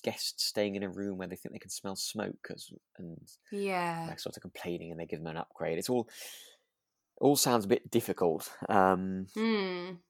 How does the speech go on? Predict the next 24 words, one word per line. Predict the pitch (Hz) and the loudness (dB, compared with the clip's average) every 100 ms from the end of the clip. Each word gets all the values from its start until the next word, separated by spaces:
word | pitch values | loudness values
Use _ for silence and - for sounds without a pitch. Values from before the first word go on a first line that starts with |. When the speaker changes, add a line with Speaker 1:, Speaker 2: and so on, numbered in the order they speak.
| _ _ | _ _
Speaker 1:
and | 117 107 | 4 4
that | 101 | 6
they're, | 117 113 | 8 8
they're | - 117 | 8 4
sort | - 127 - | 4 0 0
of, | 113 - - | -2 -6 -12
uh, | - - - - | -10 -8 -10 -4
struggling | - 147 143 113 | 4 6 8 6
a | 95 | 2
little | 85 | -4
bit. | 80 - | -2 6
I, | 110 - | 8 8
I, | 127 123 | 8 8
I | 117 | 8
kind | - 110 | 6 4
of, | 101 - - _ - | 4 2 -12 _ 4
I | 107 110 | 6 6
was | 101 | 6
left | 95 - | 4 4
wondering, | 104 98 92 92 | 2 2 0 0
you | 101 | 0
know, | 85 | 2
with | 113 - | -2 0
the, | 90 90 | -2 0